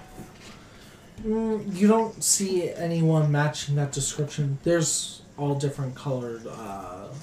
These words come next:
dragonborns and all different types of people from every walk of life. You do see a couple of black dragonborn, but none of them have, uh, any weapons on them or have sailor coats.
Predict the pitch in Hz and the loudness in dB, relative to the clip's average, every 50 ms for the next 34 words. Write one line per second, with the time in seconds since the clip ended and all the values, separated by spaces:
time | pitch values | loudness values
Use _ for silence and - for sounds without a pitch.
0 | - - - - - - - - - - - - - 160 151 147 139 147 143 143 | -16 -18 -20 -20 -20 -20 -20 -20 -20 -20 -8 -2 0 2 2 2 2 2 2 2
1 | 135 147 143 139 131 131 127 127 127 123 123 120 120 117 - - - 104 104 104 | 2 2 2 2 2 0 -2 -4 -4 -6 -8 -10 -12 -14 -16 -18 -18 -16 -16 -14
2 | 104 101 90 - - - - - - - - 156 156 151 143 151 143 - 139 135 | -14 -14 -16 -18 -20 -20 -20 -20 -18 -10 -2 0 0 2 2 0 -2 -4 -6 -6
3 | - - 151 127 - - - - - - 151 139 - 139 131 - - 127 123 123 | -4 -4 -4 -4 -4 -6 -12 -14 -10 -8 -8 -6 -4 -6 -8 -6 -6 -6 -6 -6
4 | 120 117 113 113 113 113 117 - 127 107 - 120 123 127 127 - - - - - | -6 -8 -10 -8 -8 -10 -10 -12 -12 -10 -8 -6 -6 -6 -8 -10 -14 -18 -14 -12
5 | 113 117 113 - - 151 147 135 160 170 156 - - 160 151 143 135 - 147 135 | -10 -10 -10 -8 -4 -2 0 0 2 2 2 2 2 2 2 0 0 -2 -4 -2
6 | - 147 135 131 123 - 123 123 123 - - 135 135 135 131 - - - 139 135 | 0 0 2 2 0 0 -2 -6 -6 -4 -4 -2 -2 -2 -2 -4 -4 -2 -2 0
7 | 135 135 135 135 143 135 131 127 123 131 131 - - - 143 143 147 143 143 139 | 0 0 -2 -2 -2 -4 -4 -4 -6 -6 -8 -10 -8 -4 -2 0 0 0 0 0
8 | 135 135 135 139 131 131 127 120 127 - - - - - 113 107 - - 135 135 | 0 0 -2 -2 -4 -4 -4 -6 -8 -12 -14 -14 -12 -12 -12 -12 -10 -8 -6 -6
9 | 127 123 127 127 131 - 139 131 127 135 135 127 127 127 120 117 117 - 156 107 | -4 -4 -2 -4 -4 -2 -4 -4 -4 -4 -4 -4 -4 -6 -6 -6 -6 -6 -8 -8
10 | - - 123 131 120 110 107 107 - 131 117 - - - 139 127 120 - 131 120 | -10 -10 -8 -6 -6 -6 -8 -8 -10 -10 -8 -6 -4 -2 -2 0 0 0 -2 -2
11 | - - 117 107 107 - - - - - | -4 -8 -10 -10 -8 -8 -8 -8 -10 -12